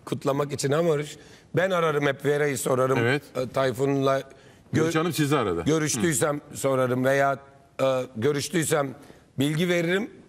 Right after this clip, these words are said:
Speaker 1: O da görüşmelerinden sonra bir şey olursa zaman zaman arar. Dün tebrik etmek için aradı. Sağ olsun, başarı dilemek için de geçmişte aramıştı. E, onlar da çok mutlu olmuşlar tabii.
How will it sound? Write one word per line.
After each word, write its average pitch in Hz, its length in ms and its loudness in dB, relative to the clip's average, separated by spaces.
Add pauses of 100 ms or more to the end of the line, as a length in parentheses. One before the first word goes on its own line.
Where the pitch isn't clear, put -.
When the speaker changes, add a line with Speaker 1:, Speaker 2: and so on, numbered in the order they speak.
Speaker 1:
O 165 140 0
da 180 60 0
görüşmelerinden 151 760 0
sonra 135 280 0
bir 135 60 -4
şey 151 140 0
olursa 139 480 0
zaman 139 380 0
zaman 135 400 -2
arar. 165 360 0 (420)
Dün 165 140 0
tebrik 170 360 -2
etmek 170 320 -2
için 147 200 -2
aradı. 123 360 0
Sağ 147 220 0
olsun, 127 320 -6
başarı 131 380 0
dilemek 131 320 0
için 123 240 -4
de 123 60 2
geçmişte 113 640 -2 (100)
aramıştı. 117 600 -2 (600)
E, 139 60 4 (1400)
onlar 165 340 2
da 165 80 0
çok 147 220 -2
mutlu 135 240 -2
olmuşlar 117 500 -2
tabii. 165 300 -2